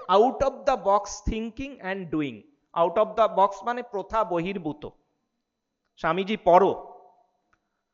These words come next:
do something যেটা out of the box, দেখবে তোমার জীবনও পরিবর্তন হয়ে যাবে, তুমিও এমন একটা কিছু হবে যেটা এক্সট্রাঅর্ডিনারি।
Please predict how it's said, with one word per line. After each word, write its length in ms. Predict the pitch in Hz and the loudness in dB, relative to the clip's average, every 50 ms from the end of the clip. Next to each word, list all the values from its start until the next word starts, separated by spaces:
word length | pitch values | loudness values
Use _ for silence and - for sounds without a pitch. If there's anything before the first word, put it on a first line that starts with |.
| _ _ 151 147 | _ _ -20 -8
do 180 | 127 185 202 233 | -4 -4 -2 -2
something 540 | - - 240 233 233 233 226 - 262 262 240 | 0 4 4 4 4 2 -4 -6 -8 -6 -4
যেটা 260 | 214 208 - 202 196 - 147 | -6 -4 -4 -4 -6 -2 -2
out 200 | 143 160 175 165 | 0 0 0 0
of 140 | 190 175 | -2 -4
the 180 | 147 - 131 113 | -4 -4 -6 -6
box, 280 | 107 107 107 - - - - - _ _ _ _ _ _ _ _ - | -4 -6 -8 -8 -10 -20 -20 -20 _ _ _ _ _ _ _ _ -4
দেখবে 560 | 147 165 175 185 202 262 285 302 - - _ _ _ _ _ _ _ _ _ | -2 -2 -2 0 -2 -2 -2 -4 -8 -18 _ _ _ _ _ _ _ _ _
তোমার 340 | - 180 185 208 220 226 208 | -2 0 4 4 4 4 2
জীবনও 460 | 175 151 175 196 196 214 247 247 262 | -2 -6 -8 -2 2 2 4 4 4
পরিবর্তন 600 | 254 254 247 240 247 220 247 233 233 - 233 214 190 | 4 2 0 -2 2 2 2 2 2 -2 -4 -4 -2
হয়ে 160 | 180 160 151 | -2 -2 -2
যাবে, 320 | 135 135 127 127 170 233 - - _ _ _ _ _ _ _ _ _ _ _ _ | 0 -2 -4 -4 -6 -10 -12 -16 _ _ _ _ _ _ _ _ _ _ _ _
তুমিও 380 | 214 202 214 240 254 262 262 - - | -4 -2 0 4 4 4 4 2 2
এমন 360 | 190 185 196 208 233 254 254 | 0 0 2 4 2 4 4
একটা 280 | 262 254 262 - - 277 | 2 0 0 0 0 0
কিছু 360 | 285 285 262 - - 269 226 | 0 -2 -6 -4 -2 0 0
হবে 200 | 220 220 233 240 | 0 0 -2 -2
যেটা 260 | 190 220 214 - 202 - | -2 -2 -2 -2 -4 -4
এক্সট্রাঅর্ডিনারি। 840 | - 175 - - - - 190 180 160 135 123 123 113 104 98 95 | -6 -8 -8 -10 -10 -4 -2 0 0 0 -2 -4 -10 -10 -12 -14